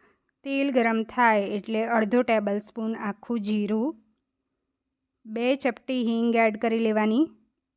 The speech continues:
ગેસની ફ્લેમ બંધ કરી લઈશું અને મીઠા લીમડાના પાન સાતથી આઠ નંગ એડ કરી અને આ વઘાર છે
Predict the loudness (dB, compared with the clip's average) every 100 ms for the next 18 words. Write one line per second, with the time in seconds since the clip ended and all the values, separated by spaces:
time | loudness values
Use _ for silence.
0 | _ _ _ _ _ _ _ _ _ _
1 | _ _ _ _ _ _ _ _ _ _
2 | _ _ _ -14 -4 -2 -2 2 2 2
3 | 2 2 2 2 2 2 2 4 4 2
4 | 2 0 2 2 4 4 2 2 6 6
5 | 6 4 2 2 2 2 4 4 4 -2
6 | _ _ _ _ _ -4 0 0 -2 -8
7 | -4 -4 -2 0 0 0 0 0 2 0
8 | 0 2 0 0 0 2 0 -2 -2 2
9 | 2 2 -2 0 4 4 4 2 -2 2
10 | 2 2 0 0